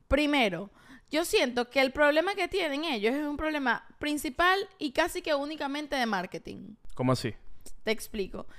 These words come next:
Speaker 1: Si la teoría de conspiración tú no me la vendes en un video de YouTube con una voz robótica y unas fotos ahí pegadas como de PowerPoint, yo tal vez te creería, ¿me entiendes?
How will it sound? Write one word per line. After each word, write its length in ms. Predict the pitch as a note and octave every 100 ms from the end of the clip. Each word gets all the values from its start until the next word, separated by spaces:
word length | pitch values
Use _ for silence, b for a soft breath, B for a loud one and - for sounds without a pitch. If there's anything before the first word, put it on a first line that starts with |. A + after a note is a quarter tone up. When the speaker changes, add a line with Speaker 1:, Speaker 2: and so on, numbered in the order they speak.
| b
Speaker 1:
Si 180 | - D#4+
la 120 | D#4
teoría 340 | F4 D#4+ F4+
de 80 | G4+
conspiración 880 | G4+ E4 C#4+ A#3 A3 - A3+ F#3+ G3
tú 80 | C4+
no 120 | D#4
me 100 | E4+
la 140 | D#4
vendes 420 | B3 A#3+ G#3 F#3+ A3
en 80 |
un 220 | B3+ C#4 D4
video 280 | E4 D#4+ D#4+
de 100 | C#4+
YouTube 580 | A#3 G#3+ A3+ G#3+ F#3
con 240 | - A3+ A#3
una 180 | B3 C#4
voz 180 | C#4+ D#4
robótica 760 | C#4 C4 A#3+ A3 G3+ F#3+ F#3+
y 100 | G3
unas 240 | A#3 C4 C4+
fotos 360 | C#4+ C#4 D#4+
ahí 140 | C4+ G#3+
pegadas 400 | C4 B3 A#3 C4+
como 200 | C4 C4
de 80 |
PowerPoint, 540 | A#3+ G3+ G3+ G#3 B3 G3
yo 100 | G#3
tal 120 | C4
vez 120 | C4+ C#4+
te 80 |
creería, 460 | G#3 F#3 F3 G3 F#3
¿me 60 | F3+
entiendes? 400 | G#3+ B3 F#3+